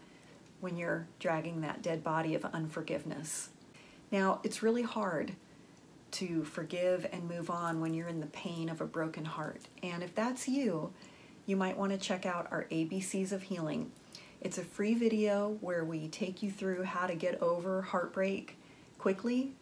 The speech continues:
so you can start to forgive and release that baggage and move on and enjoy your life.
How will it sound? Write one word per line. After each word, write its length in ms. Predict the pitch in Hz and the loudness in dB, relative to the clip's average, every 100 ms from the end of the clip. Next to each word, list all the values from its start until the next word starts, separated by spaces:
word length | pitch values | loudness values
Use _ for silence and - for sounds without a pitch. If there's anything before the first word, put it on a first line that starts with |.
| 220 | -10
so 200 | - 170 | -2 0
you 240 | 165 190 | 2 0
can 260 | 190 170 156 | 0 -2 -2
start 400 | - 185 185 - | 0 2 2 0
to 420 | - 170 160 160 - - | -4 2 2 0 -6 -18
forgive 640 | - 165 160 196 202 202 196 | -8 -6 2 4 6 4 2
and 240 | 165 151 | -2 -2
release 380 | 160 175 196 190 | -2 0 -2 0
that 260 | 190 170 | -2 -2
baggage 540 | - 165 165 170 160 - | -2 -2 -2 -2 -4 -4
and 140 | 165 160 | -2 -2
move 260 | 185 185 | 0 0
on 220 | 165 160 | 0 0
and 120 | 156 147 | -2 -2
enjoy 300 | 151 170 160 | -2 0 0
your 180 | 160 | 0
life. 460 | 156 160 - - - | 0 0 -2 -8 -14